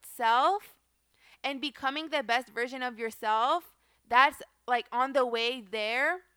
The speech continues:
you're building your confidence. And always remember, okay, before ending this episode today, always remember that people reflect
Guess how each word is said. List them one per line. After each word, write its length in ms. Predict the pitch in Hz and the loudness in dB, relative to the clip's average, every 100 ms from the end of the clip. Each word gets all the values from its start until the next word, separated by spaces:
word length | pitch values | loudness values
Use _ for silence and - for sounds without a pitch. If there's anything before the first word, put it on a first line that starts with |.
| _ _ | _ _
you're 240 | 220 285 | -2 -2
building 400 | 220 233 220 214 | 2 0 0 -6
your 140 | 208 196 | -8 -10
confidence. 720 | 220 208 202 196 190 170 - - _ _ _ _ _ - | -4 -4 -4 -10 -8 -10 -12 -20 _ _ _ _ _ -4
And 140 | 269 262 | -4 4
always 400 | 240 247 311 302 | 6 6 4 -2
remember, 500 | 330 277 254 226 196 | -4 -2 -4 -2 -4
okay, 440 | 170 - 202 208 - 196 | -4 -8 -8 -8 -12 -16
before 540 | 208 - 226 226 226 - | -18 -8 -4 -2 -4 -6
ending 320 | 214 226 220 | -12 -12 -10
this 200 | 220 220 - | -10 -10 -8
episode 520 | 220 226 220 202 202 - | -4 -4 -6 -12 -12 -12
today, 420 | 185 180 175 180 _ _ _ - - | -8 -6 -8 -14 _ _ _ -12 4
always 400 | 262 294 349 330 | 6 6 2 -2
remember 480 | 349 254 240 247 247 | -4 -2 -4 -2 0
that 260 | 240 - | 0 0
people 340 | - 269 330 320 | -10 -8 -4 -2
reflect 680 | 262 - - 208 240 - | -4 -6 -4 -2 -2 -6